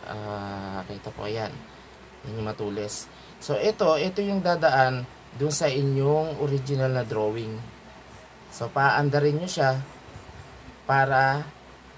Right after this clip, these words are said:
ah, lumaki yung inyong, ah, idodrawing.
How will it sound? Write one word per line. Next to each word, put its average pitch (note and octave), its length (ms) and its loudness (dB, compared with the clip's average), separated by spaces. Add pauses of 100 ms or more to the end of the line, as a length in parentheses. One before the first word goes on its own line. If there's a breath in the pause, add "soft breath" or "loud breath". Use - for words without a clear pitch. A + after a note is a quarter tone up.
(320)
ah, A#2 160 -8
lumaki C3+ 480 -2 (160)
yung B2+ 160 -6
inyong, A#2+ 420 -6 (680)
ah, G#2+ 160 -6
idodrawing. G#2 640 -6